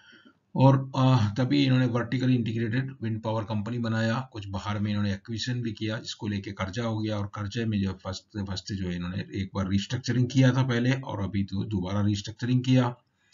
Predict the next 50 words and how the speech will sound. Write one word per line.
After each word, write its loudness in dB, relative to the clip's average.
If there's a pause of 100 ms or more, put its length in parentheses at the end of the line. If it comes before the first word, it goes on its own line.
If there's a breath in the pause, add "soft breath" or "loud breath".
(300 loud breath)
तो -4
आप 0
जो 0
ये 2
figure 4
देख 6
रहे 4
हैं 4
यहाँ 4
पे, -2
अगस्त -2
दो 2
हज़ार 2 (800)
चौदह 6
में 4 (480 soft breath)
Suzlon 2
का 4
डेट 0
आठ 0
हज़ार 0
करोड़ 0
था, 0
जो -2
पन्द्रह 0
में 0
बढ़ 0
के -4
जो -2
है -4
कितना -8
हो 0
गया, -2
सत्रह -4
हज़ार 2
आठ -6
सौ -10
दस -6
करोड़ 2
हो 2
गया 0 (580 loud breath)
और 0
सोलह 0
में 2
उसको -4
restructuring -2
करने 0
के -8
बाद -6
घटा -4
के -2